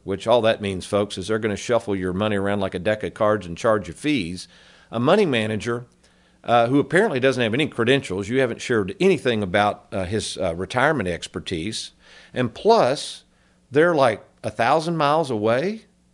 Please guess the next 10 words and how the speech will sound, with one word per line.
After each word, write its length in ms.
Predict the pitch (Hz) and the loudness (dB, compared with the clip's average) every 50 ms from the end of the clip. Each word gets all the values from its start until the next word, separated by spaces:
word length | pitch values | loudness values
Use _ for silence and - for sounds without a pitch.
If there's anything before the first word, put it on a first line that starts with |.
| _ _ _ _ _ - | _ _ _ _ _ -12
And 160 | 92 101 104 | -8 -6 -4
he 80 | 104 101 | -4 -4
said, 200 | - 107 95 82 | -4 -6 -6 -4
"Well, 380 | 85 95 107 117 131 135 113 | -2 0 2 2 2 2 2
yeah, 220 | 95 101 120 143 139 | 2 2 2 2 0
I 80 | 101 | 0
guess." 500 | 85 80 117 147 170 143 120 120 - - | -2 -2 -2 -2 0 0 -2 -2 -4 -6
And 80 | 101 104 | -6 -6
I 80 | 104 107 | -6 -4
said, 320 | - - 117 113 110 | -4 -2 -4 -4 -4